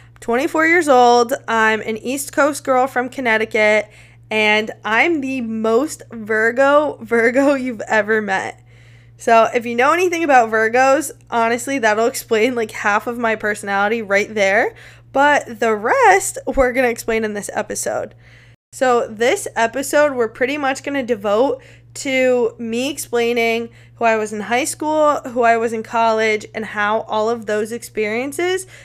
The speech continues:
got me to where I am traveling today, and kind of how I figured everything out. I feel like this is a really important snapshot of who I am for you to understand what I talk about in later podcasts. So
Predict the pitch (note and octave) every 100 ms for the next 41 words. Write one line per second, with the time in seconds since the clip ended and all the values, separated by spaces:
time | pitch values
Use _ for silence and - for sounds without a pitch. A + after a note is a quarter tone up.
0 | - - A#3 A#3 B3 C4 - B3 G#3+ A3
1 | A3 A3 - G#3 G#3 G#3 - - - A#3+
2 | A3 A#3+ A#3 G#3+ G#3 G3+ G#3 - - -
3 | - G#3 F#3+ F#2 - G#3+ - D4 F4+ C#4+
4 | B3+ - G#3+ G#3+ G#3+ G3+ G3 F#3 F#3 -
5 | - - - - - - A3+ D4 F4+ D#4
6 | D4 D#4+ D4 C4+ A3+ A3+ A#3+ B3 - A3+
7 | - A3+ - - G#3 G3 - C#4 C4 B3+
8 | A#3+ A3 - B3 A#3 A3 - G#3+ G#3+ A#3+
9 | D4+ F4 - - C4+ A#3 A3+ A#3+ A3+ -
10 | A3 A3 G#3+ - G#3 G3+ G3 G3 G#3+ -
11 | - - - - G#3+ A3 - A3 G#3+ G3+
12 | F#3+ G3+ G3 F#3 F#3+ F#3+ F#3 F3+ F3+ -
13 | F3 E3+ - - - - - - - -
14 | - - C#4 B3 - -